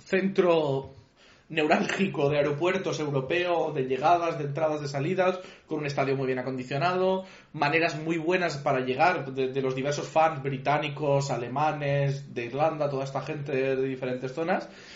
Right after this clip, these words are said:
Sí que quizá un poco más lejos a nivel de viaje de, de, de, de Estados Uni-, de algunas zonas de Estados Unidos. Y por otro lado tendríamos Brasil, un equipo que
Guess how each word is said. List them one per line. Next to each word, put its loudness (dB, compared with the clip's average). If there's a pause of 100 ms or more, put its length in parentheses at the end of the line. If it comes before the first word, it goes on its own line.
(180)
Sí 0
que 4
quizá 4
un -2
poco -2
más 0
lejos 2
a -4
nivel -6
de -4
viaje -2
de, -6
de, -10
de, -8
de -8
Estados 0
Uni-, -8
de 2
algunas -2
zonas -4
de -6
Estados -6
Unidos. -2 (500)
Y 2
por 6
otro 0
lado 4
tendríamos 2
Brasil, 0
un 0
equipo -2
que -4